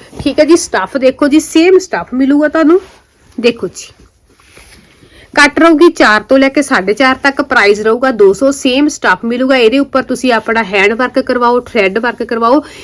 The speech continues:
ਜਿੰਨੇ ਮਰਜ਼ੀ ਹੈਵੀ ਸੂਟ ਵ-, ਵਰਕ ਕਰਵਾਓ। ਦੇਖੋ ਜੀ ਤੁਹਾਨੂੰ ਸਿਰਫ ਦੋ ਸੌ ਦੇ ਵਿੱਚ ਸੂਟ ਮਿਲ ਰਿਹਾ। ਜੇਕਰ ਤੁਸੀਂ ਹਜ਼ਾਰ ਦੇ ਵਿੱਚ ਸੂਟ ਲਓਗੇ ਨਾ ਬਾਹਰੋਂ, ਤਾਂ ਤੁਹਾਨੂੰ ਵਰਕ ਬਹੁਤ ਮਹਿੰਗਾ ਪੈਣਾ। ਹੁਣ ਤੁਸੀਂ ਇੱਦਾਂ ਦਾ ਜਿੱਦਾਂ ਦਾ ਮਰਜ਼ੀ ਵਰਕ ਕਰਵਾ ਸਕਦੇ ਹੋ। ਸਿਰਫ ਪ੍ਰਾਈਸ ਰਹੂਗੀ ਦੋ ਸੌ ਰੁਪਏ,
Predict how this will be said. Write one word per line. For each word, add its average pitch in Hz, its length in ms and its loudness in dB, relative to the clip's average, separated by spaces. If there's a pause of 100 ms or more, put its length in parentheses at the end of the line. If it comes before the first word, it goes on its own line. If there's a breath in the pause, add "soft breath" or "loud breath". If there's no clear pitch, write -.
(220 loud breath)
ਜਿੰਨੇ 302 320 4
ਮਰਜ਼ੀ 285 440 4
ਹੈਵੀ 247 320 4
ਸੂਟ 302 300 2
ਵ-, 226 240 -2
ਵਰਕ 214 240 -2
ਕਰਵਾਓ। 190 380 0 (320 loud breath)
ਦੇਖੋ 311 200 4
ਜੀ 339 80 6
ਤੁਹਾਨੂੰ 339 240 2
ਸਿਰਫ 302 300 0
ਦੋ 240 180 2
ਸੌ 294 180 -2
ਦੇ 311 100 0
ਵਿੱਚ 311 200 -2
ਸੂਟ 226 280 -4
ਮਿਲ 202 220 -2
ਰਿਹਾ। 247 200 0 (380 loud breath)
ਜੇਕਰ 294 320 2
ਤੁਸੀਂ 320 260 2
ਹਜ਼ਾਰ 226 400 2
ਦੇ 269 100 0
ਵਿੱਚ 294 200 0
ਸੂਟ 254 260 -2
ਲਓਗੇ 233 300 0
ਨਾ 381 140 4
ਬਾਹਰੋਂ, 262 320 2 (240 loud breath)
ਤਾਂ 277 100 0
ਤੁਹਾਨੂੰ 294 400 2
ਵਰਕ 233 340 0
ਬਹੁਤ 226 340 0
ਮਹਿੰਗਾ 240 340 2
ਪੈਣਾ। 226 240 0
ਹੁਣ 262 160 2
ਤੁਸੀਂ 311 260 2
ਇੱਦਾਂ 285 200 2
ਦਾ 302 100 2
ਜਿੱਦਾਂ 254 280 0
ਦਾ 285 140 2
ਮਰਜ਼ੀ 240 340 0
ਵਰਕ 277 220 2
ਕਰਵਾ 214 320 -2
ਸਕਦੇ 233 300 -2
ਹੋ। 285 80 2
ਸਿਰਫ 320 280 0
ਪ੍ਰਾਈਸ 233 420 -2
ਰਹੂਗੀ 226 260 0
ਦੋ 233 180 -2
ਸੌ 190 160 -6
ਰੁਪਏ, 180 200 -14